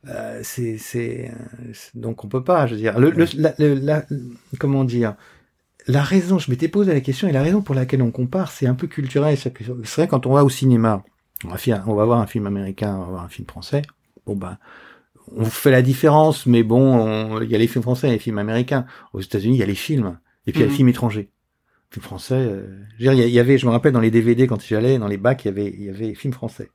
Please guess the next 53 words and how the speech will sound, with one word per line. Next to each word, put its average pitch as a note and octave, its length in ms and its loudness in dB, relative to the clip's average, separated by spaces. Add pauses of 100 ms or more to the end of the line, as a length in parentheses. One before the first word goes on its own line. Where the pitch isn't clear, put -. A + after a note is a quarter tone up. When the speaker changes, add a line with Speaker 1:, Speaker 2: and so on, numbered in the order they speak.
(140)
Speaker 1:
C'était - 220 -10
un G#2 60 -4
genre. F#2 360 -10 (240)
Il F#2 60 -10
y - 20 -6
a - 40 -2
Speaker 2:
C'est C3+ 100 -2
Speaker 1:
beaucoup D#3+ 100 2
Speaker 2:
un - 40 2
genre. D#3 400 4
Speaker 1:
Bah B2+ 80 6 (100)
oui, A3 180 4
parce D3 300 0
que, C3 80 2
je - 280 2
veux A2+ 80 -4
dire, A2+ 220 -2 (300)
les A2+ 60 -6
films, C#3 220 -2
c'est C3 80 -14
les G#2+ 60 -4
films G#2 200 -12
américains. G#2 320 -10 (480)
Et A#2 100 6
on, B2 140 4
le B2 120 0
prix C#3 160 -8
du B2+ 140 -2
billet, A#2+ 300 0
c'est B2+ 140 -2
le A#2 60 0
même D3+ 220 0
pour A2+ 160 -2
un A2 60 0
film A#2+ 160 0
qui A#2 100 -8
coûte, A2 300 -6
euh, G#2+ 100 2
deux G#2+ 140 -4
cent A#2 160 -6
millions G#2+ 160 -4
de G#2+ 40 -2
dollars B2 320 0
ou A2+ 80 -2
un G#2 60 -4
film G#2+ 160 -4
qui A2 100 -4
coûte G#2+ 120 -6
deux A2 100 0
millions G#2+ 180 -2
de G2+ 60 -4
dollars. A#2+ 340 0
On, B2+ 120 0